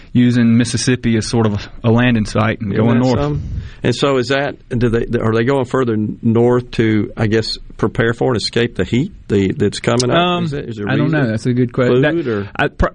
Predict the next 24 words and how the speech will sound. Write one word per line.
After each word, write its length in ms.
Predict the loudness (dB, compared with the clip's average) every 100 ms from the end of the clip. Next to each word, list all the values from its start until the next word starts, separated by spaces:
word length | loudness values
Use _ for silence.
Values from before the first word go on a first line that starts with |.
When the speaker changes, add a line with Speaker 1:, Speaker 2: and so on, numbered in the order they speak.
| -8 _ _ -8 -6 0
Speaker 1:
you 120 | 0
know, 80 | 0
who 220 | 0 2
knows 340 | 2 0 -2 -2
how 300 | -4 -2 -2
that 200 | -2 -2
whole 200 | -4 -2
Speaker 2:
Yeah. 60 |
Speaker 1:
process 440 | 0 0 -2 -4 -2
started 400 | 0 2 2 2
eons 460 | 2 2 2 2
ago. 380 | 0 2 2 0
Speaker 2:
Yeah. 280 | -2 -2 -2 -4
Speaker 1:
Um, 560 | -2 2 2 2 -2 -4 -4
but 380 | 0 2 0 -6 _ _ -4
it's 140 | 0
probably 300 | 2 2 0
the 60 | -2
opposite 520 | -2 -2 -4 -4 -2
in 160 | 0 -2
that 140 | -2
they, 200 | 0 2
you 200 | 2 0
know, 180 | 0 -2